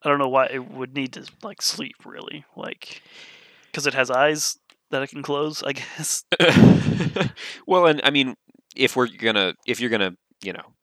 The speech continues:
Speaker 2: if we wanna be difficult, like, you don't, we don't know why people need to sleep either. Like, it's not really
Speaker 1: Yeah.
Speaker 2: a fully understood concept, but
Speaker 1: Sure.
Speaker 2: in any case,
Speaker 1: If it did s-
Speaker 2: Slugma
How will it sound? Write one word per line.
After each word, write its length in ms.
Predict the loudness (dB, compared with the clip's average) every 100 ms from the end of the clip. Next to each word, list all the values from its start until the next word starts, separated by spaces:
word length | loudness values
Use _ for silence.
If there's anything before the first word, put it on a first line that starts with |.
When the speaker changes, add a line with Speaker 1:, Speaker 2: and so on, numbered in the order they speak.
| -4
Speaker 2:
if 140 | -2 0
we 100 | 2
wanna 220 | 4 2
be 100 | 2
difficult, 500 | -2 -2 -4 -6 -2
like, 280 | 0 0 -4 -4
you 140 | 0
don't, 160 | 0 -4 -4
we 80 | -2
don't 120 | 0
know 80 | 0
why 180 | 0 -2 _
people 280 | -8 -8 -10
need 160 | -14 -10
to 60 |
sleep 280 | -10 -10 -18
either. 360 | -20 -20 -20 -12
Like, 340 | -10 -10 -14 -20 -20 -20 _ _ _ _ _ _ -6
it's 280 | -4 -6 -8
not 240 | -4 -4 -6 _ _
really 240 | -6 -4 -2
Speaker 1:
Yeah. 120 | -4
Speaker 2:
a 40 |
fully 340 | -6 -8 -6 -8
understood 640 | -8 -8 -6 -6 -10 -12 _
concept, 600 | -8 -6 -4 -4 -6 -10 -10
but 160 | -10 -10
Speaker 1:
Sure. 420 | -8 -8 -8 -12 -20 _ _ _ -4
Speaker 2:
in 140 | 0
any 200 | 2 2
case, 540 | 2 2 2 0 -2 -4 _ _ _ _ _ -6
Speaker 1:
If 120 | 0
it 120 | 2
did 80 | 2
s- 80 | 4
Speaker 2:
Slugma 560 | 4 4 0 -2 -2